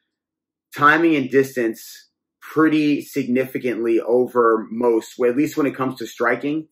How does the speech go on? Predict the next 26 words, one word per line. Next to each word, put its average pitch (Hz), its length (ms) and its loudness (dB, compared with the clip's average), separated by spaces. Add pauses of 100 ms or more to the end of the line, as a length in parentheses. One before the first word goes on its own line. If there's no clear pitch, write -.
(220)
and 113 180 -8
footwork, 165 460 2 (460)
at 135 160 4
a 131 40 4
high 143 280 6
level 147 380 4
like 113 260 0
that, 113 300 0 (500)
it's 127 240 -4
so, 151 720 2 (200)
uh, 113 120 -2
it, 120 140 -2
everything 151 380 0
happens 135 400 2
so 139 220 2
fast, 127 640 2 (400)
and 117 480 -2 (220)
it 135 140 0
is 131 180 4
always 127 960 2 (1200)
such 151 340 2
a 147 40 4
matter 127 380 6
of, 110 220 0 (160)
of 98 380 -4 (180)
inches, 117 720 -6